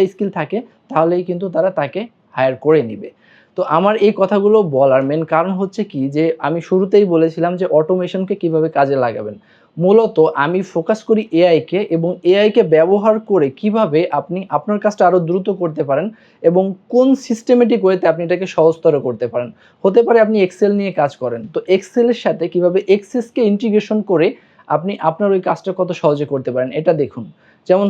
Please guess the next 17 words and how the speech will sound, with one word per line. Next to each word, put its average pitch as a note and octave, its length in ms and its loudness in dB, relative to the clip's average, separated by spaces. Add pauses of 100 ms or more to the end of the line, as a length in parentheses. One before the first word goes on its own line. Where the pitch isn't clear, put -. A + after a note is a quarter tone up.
হতে G#3+ 220 0
পারে A3+ 160 2
যে G#3 100 0 (100)
আপনি G3 140 -4 (120)
দশ E3+ 200 0
হাজার G3 240 -2
লোকের F#3 240 -2
ডেটা D3 240 2
ম্যানেজ C#3 280 -8
করতেছেন, A#2 380 -10 (380)
তো - 60 -6
দশ D#3+ 260 2 (100)
হাজার A3 200 2 (120)
লোকের F#3 380 2
জন্য E3+ 420 0 (240)
কিভাবে G3+ 420 0 (160)
একটা G3+ 360 0